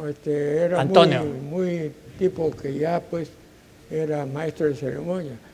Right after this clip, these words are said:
Speaker 1: Entonces vinieron, como hicimos un, este, Kohaku Tagasen, y yo fui el
Speaker 2: Concurso de
Speaker 1: capitán
Speaker 2: canto.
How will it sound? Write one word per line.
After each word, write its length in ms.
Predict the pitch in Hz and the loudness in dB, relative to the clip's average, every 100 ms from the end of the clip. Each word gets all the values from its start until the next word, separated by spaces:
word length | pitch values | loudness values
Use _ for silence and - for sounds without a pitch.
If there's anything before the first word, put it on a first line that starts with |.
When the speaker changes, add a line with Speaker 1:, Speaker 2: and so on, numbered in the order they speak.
| - - - | -20 -20 -20
Speaker 1:
Entonces 300 | - 160 170 165 | -12 -6 -4 -2
vinieron, 580 | 175 185 196 190 180 156 - - - - - - | -2 0 0 0 -2 -6 -16 -20 -20 -20 -18 -6
como 240 | 151 151 | -4 -2
hicimos 500 | 156 143 247 226 202 | -2 -2 -2 0 2
un, 340 | 214 226 214 196 | 2 2 0 -2
este, 760 | 175 - 156 147 139 135 135 123 - - - - - - | -4 0 4 4 4 0 -4 -6 -14 -20 -20 -20 -16 2
Kohaku 640 | 185 175 208 196 185 170 | 4 6 6 4 0 0
Tagasen, 760 | 180 185 196 190 - 180 170 - - - - - - - - - 196 | 2 2 2 0 -2 -4 -4 -12 -20 -20 -20 -20 -20 -20 -20 -16 -6
y 760 | 147 139 135 139 151 135 151 156 | -2 -2 -2 -4 -6 -8 -8 -2
yo 140 | 165 | -2
fui 200 | 156 196 | 4 8
el 60 | 185 | 8
Speaker 2:
Concurso 320 | 165 151 139 | 8 6 6
de 140 | 135 | 4
Speaker 1:
capitán 280 | - 160 180 | 8 8 8
Speaker 2:
canto. 160 | 139 | 2